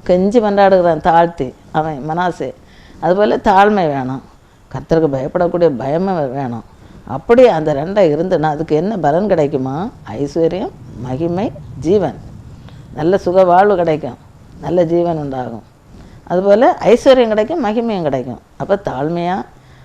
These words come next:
அஹ், கர்த்தருக்கு பயந்து நம்ம வாழணும். இதுதான் மு-, முக்கியமானது. நமக்கு ஐஸ்வர்யமும் மகிமையும் ஜீவனம் எல்லாம் கிடைக்கணும்னா தாழ்மை உள்ளவர்களாக இருக்கணும், ஆண்டவருக்கு பயந்து வாழணும். இந்த ரெண்டையும் பண்ணா இருப்பாரு, ஆண்டவர் ஐஸ்வர்யத்தை எல்லாம் தருவாரு,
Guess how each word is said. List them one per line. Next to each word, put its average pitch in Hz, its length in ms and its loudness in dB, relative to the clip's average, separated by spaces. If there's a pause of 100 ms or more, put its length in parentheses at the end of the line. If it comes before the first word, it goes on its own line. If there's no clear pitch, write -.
(200)
அஹ், 143 160 -4
கர்த்தருக்கு 202 420 2
பயந்து 196 600 4
நம்ம 208 260 0
வாழணும். 120 380 -4
இதுதான் 226 320 -2
மு-, 214 140 -4
முக்கியமானது. 180 720 -2 (440)
நமக்கு 160 240 -2
ஐஸ்வர்யமும் 190 840 2
மகிமையும் 175 680 0
ஜீவனம் 202 460 2
எல்லாம் 185 260 2
கிடைக்கணும்னா 165 720 0 (360)
தாழ்மை 269 380 4
உள்ளவர்களாக 135 520 -2
இருக்கணும், 160 560 -4 (420)
ஆண்டவருக்கு 151 320 -2
பயந்து 151 560 -2
வாழணும். 107 280 -2 (220)
இந்த 190 180 0
ரெண்டையும் 226 240 2
பண்ணா 196 260 0
இருப்பாரு, 175 280 -2
ஆண்டவர் 196 500 -2
ஐஸ்வர்யத்தை 165 280 -2
எல்லாம் 170 300 -4
தருவாரு, 151 540 -4